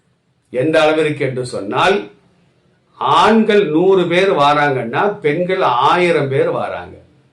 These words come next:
ஆர்வத்தோடு வந்து தொழுகக்கூடிய ஒரு காட்சியினை இன்றைக்கு தமிழகத்திலே பரவலாக நாம் பார்த்து வருகின்றோம். அப்ப பெண்கள் வந்து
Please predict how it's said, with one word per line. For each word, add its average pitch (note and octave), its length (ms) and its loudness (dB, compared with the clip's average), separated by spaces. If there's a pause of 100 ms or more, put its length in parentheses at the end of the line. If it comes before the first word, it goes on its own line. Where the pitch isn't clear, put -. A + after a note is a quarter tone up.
(300)
ஆர்வத்தோடு F#3 1300 2
வந்து E3+ 280 0
தொழுகக்கூடிய C#3 1000 -2 (480)
ஒரு C3+ 260 -2
காட்சியினை D#3+ 760 -2
இன்றைக்கு B2+ 400 -4
தமிழகத்திலே D3 760 0
பரவலாக D#3+ 720 0
நாம் A#2+ 260 -6
பார்த்து A2 460 -12
வருகின்றோம். E2+ 480 -18 (1300)
அப்ப D#3 220 -4
பெண்கள் A3+ 720 2
வந்து D3 400 0